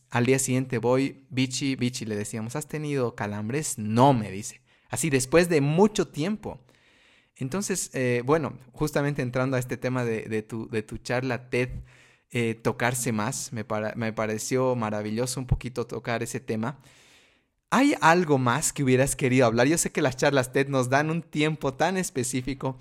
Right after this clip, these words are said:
¿Hay algo más que, que te quedaste con las ganas de contar?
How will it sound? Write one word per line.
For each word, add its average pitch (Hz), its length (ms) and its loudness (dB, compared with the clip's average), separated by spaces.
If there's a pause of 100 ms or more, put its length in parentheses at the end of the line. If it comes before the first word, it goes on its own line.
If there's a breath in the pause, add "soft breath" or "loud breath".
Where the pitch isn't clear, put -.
(360 soft breath)
¿Hay 208 160 -4
algo 262 220 -2
más 147 260 -2
que, - 240 -8
que 131 120 -2
te 127 180 -4
quedaste 123 380 -2
con 131 160 -4
las 113 180 -4
ganas 135 300 -4
de 123 120 -4
contar? 110 680 -6